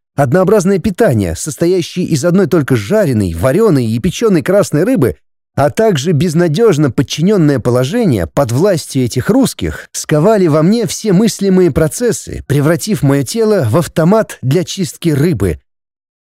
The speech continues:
Словом, сильнейший приступ осознания своего одиночества и униженности вновь заставил меня упасть в тёмную пучину тоски.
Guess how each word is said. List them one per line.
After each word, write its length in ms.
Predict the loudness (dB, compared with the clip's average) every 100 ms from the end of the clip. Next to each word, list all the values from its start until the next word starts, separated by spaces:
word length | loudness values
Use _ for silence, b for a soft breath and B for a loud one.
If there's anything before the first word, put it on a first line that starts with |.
| _
Словом, 580 | -8 0 2 4 2 0 _ _
сильнейший 840 | -14 -6 0 2 2 0 -2 -2 0
приступ 560 | 0 -2 -4 -4 0
осознания 720 | 0 0 -2 2 2 2 0
своего 400 | -2 0 2 2
одиночества 720 | 2 2 2 0 -2 -8 -4
и 200 | -4 0
униженности 760 | 2 4 2 0 0 0 -2 -4
вновь 400 | -2 0 2 0
заставил 580 | -2 -4 -2 0 2 2
меня 300 | 2 2 2
упасть 500 | 0 0 -2 -2 -14
в 60 | -6
тёмную 420 | 0 2 4 2
пучину 460 | 0 -4 -2 0 0
тоски. 540 | -2 -4 -6 -8